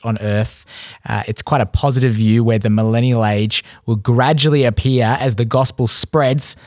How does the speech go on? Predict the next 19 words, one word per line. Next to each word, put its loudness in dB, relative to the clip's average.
across -2
the 0
globe, 0
um, 0
before 0
Jesus -2
returns. -2
Um, -2
this 2
view, -2
I 0
mean, 2
it's -2
not 2
as 0
popular -6
these -4
days. -10
That -6